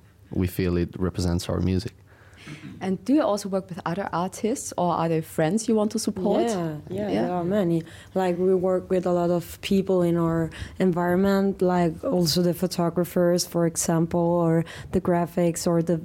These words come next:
Speaker 3: the directors of the video. There are often, like, people we know or upcoming artists, 'cause we think it's, like, also very cool to give other people that, that has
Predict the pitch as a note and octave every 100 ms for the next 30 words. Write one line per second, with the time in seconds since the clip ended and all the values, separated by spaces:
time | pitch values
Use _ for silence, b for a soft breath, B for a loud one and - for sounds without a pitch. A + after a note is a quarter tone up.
0 | - - F3 F3 E3+ E3+ - F3+ F3 F3
1 | E3+ D#3 F3 E3 F3 F3 E3 F3 E3+ E3
2 | E3+ - F#3 F3+ E3 D#3+ - F3+ F3 E3+
3 | E3+ E3 E3 E3 E3+ F3+ B B B G3
4 | F#3+ F#3+ - G3 - F#3 E3+ E3+ E3 E3
5 | E3 F3 E3 - E3+ E3 - - E3+ F#3
6 | F3+ F3+ F3 - F#3 F3 - F3 E3+ D#3+
7 | B B B B F#3+ F#3+ F3+ G3+ F#3 F#3
8 | F3+ F3 G#3 G3+ F3+ F3 F#3 F#3 F3 D#3+
9 | - B B - F3+ F3 F#3 F3+ G3+ F#3
10 | F3+ E3+ F3 F3 E3+ - - F3 D#3 E3+
11 | E3